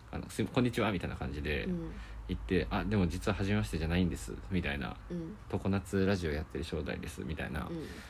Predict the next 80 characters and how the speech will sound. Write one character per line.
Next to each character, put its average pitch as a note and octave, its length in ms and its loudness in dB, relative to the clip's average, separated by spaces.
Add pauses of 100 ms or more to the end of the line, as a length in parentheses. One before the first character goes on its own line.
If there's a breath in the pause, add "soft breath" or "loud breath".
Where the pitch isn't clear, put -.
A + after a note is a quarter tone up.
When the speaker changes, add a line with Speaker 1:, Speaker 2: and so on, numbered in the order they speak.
(180 loud breath)
Speaker 1:
話 F2 260 0
を - 20 0
言 D2+ 40 -2
っ - 20 -8
た E2+ 100 -2
時 E2+ 220 -4
に E2 160 2
「ち - 100 -4
ょ E2+ 40 0
っ - 20 -14
と - 160 -4
常 A2+ 100 0
夏 A2 240 0
ラ-、 A2 220 2
あ F2+ 60 2
の、 D#2+ 280 2
ラ G2+ 120 2
ジ F#2 100 2
オ D#2+ 80 2
の F#2+ 140 2
正 F2 180 0
代 B1+ 100 -2
で B1 100 -4
す」 - 120 -6
っ C#2+ 40 -4
て - 120 -8
い F2 260 8
う - 120 0
前 G2 260 6
に D#2+ 160 4
ち F#2 120 0
ょ - 20 -2
っ - 20 -2
と - 140 -4
間 F2 280 4
作 - 200 -2
っ - 20 -2
て - 140 -6
し - 80 -2
ま B1 100 -2
っ - 20 -6
て、 C#2+ 380 0
Speaker 2:
う F3+ 40 -4
ん。 D#3 120 -6 (320 loud breath)
Speaker 1:
「は G2 80 2
じ G3 80 4
め G#3 100 6
ま A2+ 100 4
し A2 100 -6
て、 F2 220 2
で G#2+ 100 0
も G2 80 4
実 F2 240 0
は F#2+ 60 2
は F2+ 100 -2
じ F2+ 80 2
め G2+ 60 6
ま G#2+ 80 4
し G#2 60 -4
て F#2 100 0
じ E2 80 4
ゃ - 20 2
な F#2+ 140 6
い G#2+ 60 6
ん G2 60 6
で F2 80 4
す」 F2 300 0 (420)
っ - 20 -14
て F2 80 4
い D#2 220 4
う、 D2+ 100 -2 (480)
か - 140 2
な D3 80 6
り F2+ 80 8
不 E2+ 120 0
信 G2 260 6
感 A#1+ 500 -4
の C#2 160 -2
あ D2 60 -2
る、 D#2+ 400 2